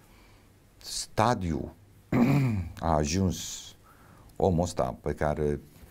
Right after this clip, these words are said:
pe cartea de identitate scrie român acolo, să trăiască în țara lui.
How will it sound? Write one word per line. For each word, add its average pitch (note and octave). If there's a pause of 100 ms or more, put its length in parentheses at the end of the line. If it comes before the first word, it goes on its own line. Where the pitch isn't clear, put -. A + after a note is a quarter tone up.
pe D2+
cartea D#2+
de D#2
identitate D2+
scrie D2
român C#2+
acolo, C#2 (1040)
să F2
trăiască F#2
în E2
țara C2+
lui. -